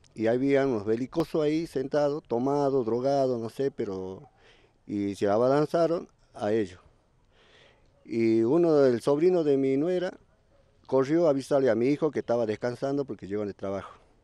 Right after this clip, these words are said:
Levantó y salió corriendo a defender a su hija, a su sobrina, a su cuñada. Y en eso ellos lo agarraron entre cuatro o cinco, lo agarraron, lo golpearon y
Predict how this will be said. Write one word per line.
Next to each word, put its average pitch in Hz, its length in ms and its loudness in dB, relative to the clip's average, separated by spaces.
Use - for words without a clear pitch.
Levantó 156 460 -8
y - 20 -6
salió 160 300 -4
corriendo 165 600 2
a 101 460 2
defender 147 480 0
a 123 60 4
su 127 180 -2
hija, 165 380 2
a 139 80 4
su 110 180 -8
sobrina, 156 680 4
a 123 120 4
su - 160 -12
cuñada. 139 600 4
Y 131 100 2
en 131 80 2
eso 175 260 0
ellos 131 600 0
lo 110 100 0
agarraron 151 460 2
entre 117 220 -2
cuatro 156 340 -2
o - 80 -10
cinco, 147 500 -2
lo 120 120 -6
agarraron, 135 480 0
lo 110 100 -2
golpearon 156 640 0
y 95 1000 -4